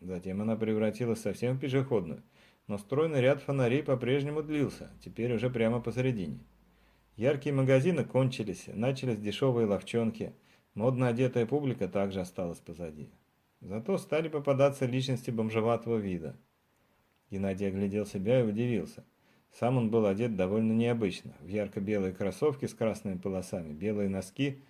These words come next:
блестящие синие шорты и белоснежную футболку фирмы Nike. "Слишком броско", подумал он, — "не лучший облик для такого квартала".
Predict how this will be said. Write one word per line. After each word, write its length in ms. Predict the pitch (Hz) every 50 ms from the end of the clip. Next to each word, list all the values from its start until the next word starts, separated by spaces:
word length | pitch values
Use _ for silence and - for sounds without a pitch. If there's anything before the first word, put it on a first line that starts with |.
| _ _ _ _ _ _ -
блестящие 640 | 98 98 98 - - 120 117 110 - - 110 98
синие 320 | 95 - 127 110 98 92
шорты 400 | 90 - - 151 165 135 - 117
и 20 | 101
белоснежную 640 | 95 98 95 92 87 - - 131 120 127 131 120
футболку 500 | 127 - 135 143 156 156 123 95 - 92
фирмы 320 | - - 107 87 85 90 92
Nike. 280 | 95 90 76 - - _ _ _ _ _ _ _ _ _ _ _ _ _ _ _ _ _ _ _ _ _ _ _ _ _ _ - - _ - -
"Слишком 520 | - - 101 90 90 90 - - 107 98 92
броско", 380 | 101 110 110 95 107 - -
подумал 440 | 87 - 101 95 98 95 95 95 92
он, — 140 | 87 78 69 - _ _ _ - - _ _ _ _
"не 100 | - 113
лучший 360 | 113 131 143 135 135 - 135 131
облик 280 | 123 113 110 107 104
для 140 | 95 104 101
такого 380 | 104 113 110 113 113 101 92 90
квартала". 560 | - 104 101 101 - - 78 69 - -